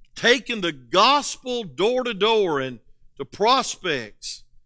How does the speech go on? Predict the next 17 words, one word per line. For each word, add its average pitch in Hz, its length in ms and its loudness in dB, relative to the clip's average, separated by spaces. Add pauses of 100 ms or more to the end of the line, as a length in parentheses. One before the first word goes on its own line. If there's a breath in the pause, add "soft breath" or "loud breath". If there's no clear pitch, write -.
(100)
and 147 140 -12
to 175 60 -6
new 247 180 -4
residents, 220 880 0 (1120)
and - 120 -20
taking 147 300 -4
the 131 60 -6
only 180 280 -4
message 131 600 -12 (1000)
that'll 110 200 -18
cha-, 143 380 -10
change 117 520 -12
men 120 200 -12
and 117 120 -12
ladies 110 380 -10
and 104 140 -20
boys 110 280 -20